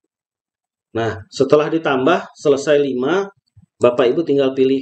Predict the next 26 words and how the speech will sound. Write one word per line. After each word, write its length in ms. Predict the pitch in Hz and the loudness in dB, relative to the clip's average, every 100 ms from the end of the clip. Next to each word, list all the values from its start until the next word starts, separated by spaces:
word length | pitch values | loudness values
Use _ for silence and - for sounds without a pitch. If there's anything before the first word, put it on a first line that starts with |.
| - | -6
sumatif 380 | 123 117 120 - | -8 -4 -6 -6
ke 80 | |
satu, 320 | 117 113 143 143 | -4 2 4 2
ya, 320 | 113 98 98 98 _ | 0 -6 -12 -14 _
target 320 | 95 92 98 - _ _ _ _ _ | -8 -6 -6 -10 _ _ _ _ _
C 220 | - 107 | -4 -2
P 160 | - 92 | 0 -2
satu, 580 | 90 87 - 95 98 98 - _ - _ _ - _ 90 | -2 -10 0 2 2 0 -4 _ -20 _ _ -20 _ -2
ini 240 | 98 107 | 0 0
target 300 | 92 87 95 | -2 -4 -4
C 80 | 98 92 | -4 -2
P 160 | 98 | 0
dua, 420 | 90 85 92 101 - | 0 0 0 0 -4
ini 160 | 92 92 | -6 -4
target 360 | - 87 92 - | -4 -2 -2 -2
C 140 | 90 | -4
P 80 | - 87 | -2 -2
tiga, 420 | 87 92 95 95 - _ _ - _ _ | 0 2 2 0 -8 _ _ -20 _ _
target 280 | 92 87 92 - | -8 -4 -4 -2
C 80 | 90 | -2
P 100 | 92 | 0
empat, 440 | 82 - - 98 92 | -2 -4 -2 -2 -2
target 400 | - 85 87 95 | -2 0 0 0
C 160 | 90 87 | -2 -2
P 240 | 95 98 98 _ _ - _ _ - | 0 0 -2 _ _ -20 _ _ -16
lima. 320 | 82 78 78 | -12 -8 -10